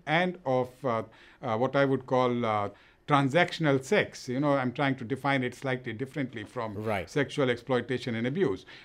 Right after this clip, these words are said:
Speaker 1: But yes, these are two
Speaker 2: Right.
Speaker 1: very big problems which we have, and we do not yet have solutions. I agree.
Speaker 2: But in the meantime, Mister Khare, there are still kids and women and men who are being sexually abused. You must have some, uh, you, you must have some measures in place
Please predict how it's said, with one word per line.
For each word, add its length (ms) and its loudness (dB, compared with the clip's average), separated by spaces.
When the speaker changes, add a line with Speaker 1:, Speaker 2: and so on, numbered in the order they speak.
Speaker 1:
But 160 2
yes, 220 6
these 220 -2
are 80 4
two 180 -4
Speaker 2:
Right. 160 2
Speaker 1:
very 240 4
big 220 0
problems 380 -2
which 160 -10
we 120 -6
have, 220 -4
and 160 -2
we 100 0
do 160 0
not 280 0
yet 180 -4
have 180 -10
solutions. 600 -14
I 120 0
agree. 240 -4
Speaker 2:
But 200 4
in 120 6
the 80 4
meantime, 380 4
Mister 220 2
Khare, 360 8
there 160 8
are 40 6
still 300 4
kids 460 0
and 200 0
women 340 2
and 220 -2
men 220 0
who 140 -2
are 200 2
being 300 -2
sexually 400 -6
abused. 540 -6
You 140 0
must 280 4
have 220 4
some, 640 0
uh, 140 -10
you, 280 -2
you 140 0
must 200 4
have 100 6
some 320 4
measures 400 2
in 140 -6
place 500 -2